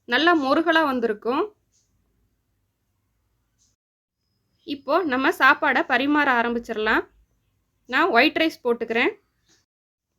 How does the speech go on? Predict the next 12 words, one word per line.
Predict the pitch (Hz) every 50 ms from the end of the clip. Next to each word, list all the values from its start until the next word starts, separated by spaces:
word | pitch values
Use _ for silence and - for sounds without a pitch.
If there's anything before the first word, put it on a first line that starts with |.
| _ _ _ _ _ _ _ - 247
அது | 247 277 269 - 302
கூடவே | 339 381 370 302 247 277 349 - -
கொஞ்சம் | 285 269 269 233 269 330 349 262
நெய் | 254 294 320
விட்டுக்கலாம். | 302 233 247 233 233 226 226 247 349 453 - _ _ _ _ _ _ _ _ _ _ _ _ _ _ _ _ _ _ _ _ _ _ _ _ _ _ _ _ _ _ _ _ _ _ _ _ _ _ _ _ _ _ _ _ _ _ _ _ _ _ _ _ _ _ _ _ _ _ _ _ _ _ _ _ _ _ - 277 277
இப்போ | - _ - 226 262 330 - - 240
நம்ம | 240 247 254 262 247
ரெடி | 247 254 311 302 349
பண்ணி | 349 349 349 311 254
வச்ச | 226 - - 247 277 320 - -
கீரை | 302 302 330 339 359 - -
கடையலை | 254 233 247 262 254 240 208 233